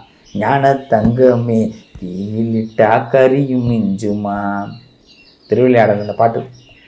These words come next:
பார்த்தா பசுமரம், படுத்து விட்டா நெடுமரம், சேர்த்தா விறகுக்கு ஆகுமா? ஒண்ணுமே, படுத்துட்டா விறகுக்கு கூட அது புண்ணியம் கிடையாது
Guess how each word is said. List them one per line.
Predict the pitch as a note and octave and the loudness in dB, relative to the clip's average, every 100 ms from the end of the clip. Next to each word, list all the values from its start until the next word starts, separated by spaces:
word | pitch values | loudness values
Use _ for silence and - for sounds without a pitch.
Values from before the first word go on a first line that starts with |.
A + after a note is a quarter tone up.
| _ - | _ -2
பார்த்தா | A2+ C3 - D3+ F3+ | 2 2 4 6 6
பசுமரம், | F3+ B2 F#3+ E3+ C#3+ A#2+ - - _ _ _ _ _ _ - | 4 4 6 8 6 4 -4 -20 _ _ _ _ _ _ -2
படுத்து | B2 D3 F3+ - G#3+ | 4 6 6 8 8
விட்டா | G3+ - A3+ G3+ | 8 10 10 10
நெடுமரம், | D#3 F3 A3+ A3+ F#3+ - - - _ _ _ _ _ _ _ _ _ _ _ _ - _ _ _ _ _ _ | 8 10 10 10 10 6 -2 -16 _ _ _ _ _ _ _ _ _ _ _ _ -20 _ _ _ _ _ _
சேர்த்தா | - - D3+ G3 G#3+ - A#3+ A#3 | -10 6 8 8 8 8 8 10
விறகுக்கு | D3+ E3 A3 A#3 A3+ B3 C4+ | 10 10 10 8 6 6 8
ஆகுமா? | G3+ F#3+ F#3+ G3 G#3+ - - _ _ - _ _ _ _ _ - | 10 8 8 6 2 -2 -8 _ _ -20 _ _ _ _ _ -16
ஒண்ணுமே, | C#3+ - - - - - | -8 -6 -6 -10 -18 -4
படுத்துட்டா | C3 E3+ G3+ G#3 E3+ | -2 0 2 4 6
விறகுக்கு | F3 A3+ G#3 G3+ | 8 8 8 6
கூட | A3+ | 8
அது | A#3 G3 E3 | 8 6 2
புண்ணியம் | - G3 A3 G3 | 2 4 6 6
கிடையாது | F3+ D3+ | 6 4